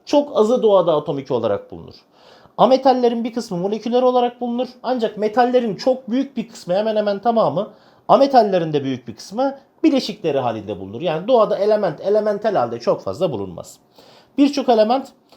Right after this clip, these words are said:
doğadaki bu bileşiklerinden kimyasal yolla ayırt edilerek elde edilir. Bileşiği parçalayarak elde ediyoruz.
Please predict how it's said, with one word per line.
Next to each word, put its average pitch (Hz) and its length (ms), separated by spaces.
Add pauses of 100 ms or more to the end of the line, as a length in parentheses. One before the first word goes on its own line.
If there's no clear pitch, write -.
(400)
doğadaki 208 520
bu 233 140
bileşiklerinden 214 840
kimyasal 202 720
yolla 185 400
ayırt 190 420
edilerek 180 760
elde 113 420
edilir. 92 440
Bileşiği 131 440
parçalayarak 98 800
elde 80 320
ediyoruz. - 540